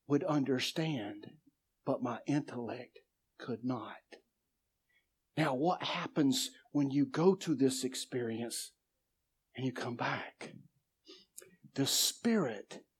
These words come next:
is so edified. Are you with me? The Spirit becomes edified. Now you say, "Okay, Kerry, where,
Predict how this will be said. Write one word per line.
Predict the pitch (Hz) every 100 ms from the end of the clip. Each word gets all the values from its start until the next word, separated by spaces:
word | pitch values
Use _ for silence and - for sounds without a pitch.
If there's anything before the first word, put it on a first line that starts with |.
| _ _
is | 160 156
so | - - 202 185 180 - _ -
edified. | 180 151 - - 117 - - - - - - _ _ _ _ _ _ _ _ _ _ _ _ _ -
Are | 131
you | 139
with | 165 165
me? | 190 165 - _ - _ _ - - - -
The | 160
Spirit | - - 240 233 170
becomes | 170 - 170 156 - _ _
edified. | 175 214 190 - - 120 110 127
Now |
you | 151 175
say, | 196 165 - - -
"Okay, | 190 - -
Kerry, | - 113 110 - -
where, | -